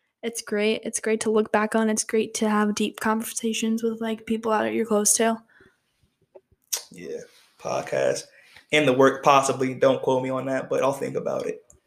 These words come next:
Speaker 1: We could do a co-podcast.
Speaker 2: Let me, let me know when. You know, I'm always down to hop in that car after two o'clock.
Speaker 1: After two o'clock.
Speaker 2: Gotta get off work first.
Speaker 1: What would you want to start a podcast about?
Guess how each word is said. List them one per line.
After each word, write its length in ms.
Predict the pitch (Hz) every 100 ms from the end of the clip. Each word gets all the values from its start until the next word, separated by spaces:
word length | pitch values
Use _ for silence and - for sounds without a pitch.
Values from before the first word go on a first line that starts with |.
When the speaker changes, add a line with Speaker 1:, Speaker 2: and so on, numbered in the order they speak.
| _ _ _
Speaker 1:
We 120 | 247
could 120 | 240 269
do 140 | 247
a 60 | 233
co-podcast. 880 | 226 226 220 220 - 220 262 - - -
Speaker 2:
Let 180 | 143 147
me, 180 | 165 180
let 160 | 147 170
me 80 | 185
know 180 | 190
when. 220 | 196 214 175
You 80 |
know, 120 | 160 156
I'm 120 | 156 -
always 240 | - 151 147
down 260 | 147 147
to 140 | 143 143 -
hop 200 | 143 143
in 80 | 143
that 180 | 143
car 380 | 143 147 143 143 - _ -
after 240 | 147 147
two 240 | 135 - 139
o'clock. 380 | 131 131 135 135 - _ -
Speaker 1:
After 360 | 233 - -
two 60 | -
o'clock. 300 | - - -
Speaker 2:
Gotta 200 | 131 131
get 100 | 135
off 160 | 135 139
work 240 | 135 135
first. 320 | 139 139 - - _ _ _ _ _ _ _ _ _ _ _ _
Speaker 1:
What 160 | 240 240
would 140 | 269
you 80 | 262
want 180 | 254 247
to 40 |
start 220 | 233 233 220
a 40 |
podcast 560 | 220 214 247 214 - 240
about? 220 | 240